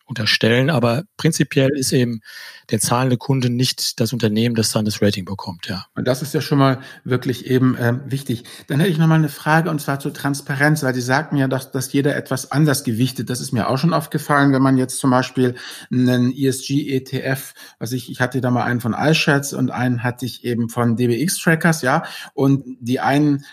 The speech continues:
Speaker 2: hatten sich sozusagen für ein ethisches Total entschieden und die anderen für ein ethisches B P. Und da habe ich mir schon gewundert, warum,
Speaker 1: Mhm.
Speaker 2: äh, für die einen jetzt, ja, ähm, Total ethisch war und, und B P nicht, ja, und, und grad, und das andere grad umgekehrt. Und manchmal findet man, dass,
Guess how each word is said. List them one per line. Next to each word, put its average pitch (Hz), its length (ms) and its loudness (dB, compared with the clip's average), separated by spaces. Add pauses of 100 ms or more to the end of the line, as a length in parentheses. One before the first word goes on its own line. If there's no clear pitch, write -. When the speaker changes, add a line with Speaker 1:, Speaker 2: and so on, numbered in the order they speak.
Speaker 2:
hatten 139 220 -4
sich 131 120 -4
sozusagen 139 460 -2
für 139 160 -2
ein 131 120 2
ethisches 156 560 -4
Total 143 520 0
entschieden 190 420 2
und 139 160 0
die - 60 -6
anderen 147 240 0
für 147 120 -2
ein 139 60 2
ethisches 147 560 -2
B 135 140 2
P. 165 340 4
Und - 80 -10 (260)
da 120 80 -2
habe 139 80 -2
ich 123 80 -6
mir 143 100 -2
schon 190 220 2
gewundert, 165 500 2 (220)
warum, 156 400 2
Speaker 1:
Mhm. - 80 -6
Speaker 2:
äh, 147 100 -2 (180)
für - 160 -4
die 151 140 -2
einen 165 340 0
jetzt, 147 280 -2
ja, 151 260 0 (220)
ähm, 131 300 -10 (200)
Total 151 460 -4 (300)
ethisch 180 400 -2
war 175 240 4
und, 147 180 -2
und 139 160 -2
B 147 120 2
P 147 260 2
nicht, 175 280 4
ja, 180 240 2
und, 156 220 -4
und 156 100 -6
grad, 151 300 0
und 139 80 -4
das 143 140 -4
andere 147 260 -2
grad 147 220 -2
umgekehrt. 151 360 2
Und 123 60 0
manchmal 143 240 0
findet 175 300 2
man, 147 160 0
dass, 143 160 -2